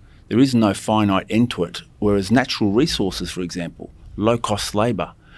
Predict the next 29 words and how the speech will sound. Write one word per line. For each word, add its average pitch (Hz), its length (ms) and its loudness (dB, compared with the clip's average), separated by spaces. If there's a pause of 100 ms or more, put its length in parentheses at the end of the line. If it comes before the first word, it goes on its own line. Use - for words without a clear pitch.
(120)
labour-intensive 104 1040 2
operations, 101 680 -2
which 110 160 -4
is 107 120 -2
really 175 180 2
what's 95 220 0
driven 110 380 2
Vietnam's 98 580 -8 (260)
miraculous 101 560 2
socioeconomic 98 580 -4
journey 113 300 2
for - 80 -10
the 104 60 -4
last 101 240 -4
thirty 95 180 -2
years, 98 440 -4 (400)
very 107 180 0
much 113 240 0
so, 95 320 -4 (380)
is 107 180 -2
not 139 220 2
as 101 180 -4
relevant 113 360 -2
in 104 80 -2
the 95 60 -4
future. - 480 -2
In 107 120 0
the 101 60 0
future, 101 600 -2